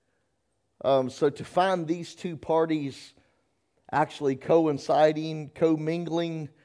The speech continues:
um, cohabitating, and whatever else you wanna call co,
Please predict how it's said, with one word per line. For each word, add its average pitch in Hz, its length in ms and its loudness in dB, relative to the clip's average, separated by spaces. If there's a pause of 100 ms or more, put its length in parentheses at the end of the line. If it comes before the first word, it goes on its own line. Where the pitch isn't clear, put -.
(460)
um, 117 680 2
cohabitating, 160 1080 2 (520)
and 120 600 -2 (420)
whatever 151 340 2
else 147 220 0
you 143 80 -8
wanna 139 200 -2
call 131 260 2
co, 123 460 0